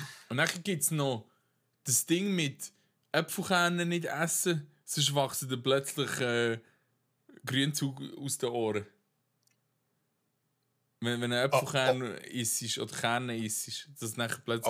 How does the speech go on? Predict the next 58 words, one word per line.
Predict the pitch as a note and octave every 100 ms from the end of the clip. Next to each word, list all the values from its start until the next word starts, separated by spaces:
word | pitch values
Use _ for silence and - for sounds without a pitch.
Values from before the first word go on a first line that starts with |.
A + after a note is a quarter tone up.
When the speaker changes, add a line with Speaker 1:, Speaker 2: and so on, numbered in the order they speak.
| A#2
Speaker 2:
Okay. | - F2+ F2+
Speaker 1:
wieder | B2+
Pflanzen | A2+ A2 G2+ G#2+
wachsen. | F#2+ - -
Das, | G#2+
das | A#2+ A#2
habe | G#2+
ich | G#2
auch |
noch | A2
irgendwie, | G#2+ A2 A2
aber | A2+
das, | A2+ F3+ - - - _ _
Speaker 2:
Aber | A#2 C3+
Speaker 1:
also | C3+
da | F3+
werde | G3
ich | F3
Speaker 2:
gewisse | D#3+ E3
Speaker 1:
mit | D3
den |
Speaker 2:
Kerne | B2+ D3+ F3+
sind | G#3 F#3
Speaker 1:
Eltern | D#3+
nicht | D3+
Speaker 2:
giftig, | E3 A2
Speaker 1:
Schuld | -
Speaker 2:
oder | A#2
nicht? | A#2+
Speaker 1:
geben. | A#2+
Ich | A#2
glaub, | B2 B2
das, | C#3+ C#3+
das | D3+ C#3+
kann, | D3 B2+ A#2
also | B2 A#2
die, | C#3 C3
die | C3+
letzten | E3 - E3
zwei, | - D3+
drei | D3
Sachen | D3 C#3+ C#3+ C3+
können | C#3 B2+
gut | C3+ C3+
auch | B2+ B2
von | A2+ A2+ - _ _
anderen | - G#2+ A#2+ A#2 A2
kommen | G3 G#3+
sein. | - - - _ - - _ - -
Speaker 2:
Aber | G#2+
gewisse | - - -
Kerne | G#3+ G3 A3+
sind | - F3
doch | D#3
auch | C#3+
giftig, | D3+ G3 - G#2+
oder | A2 C3
nicht? | F3 E2+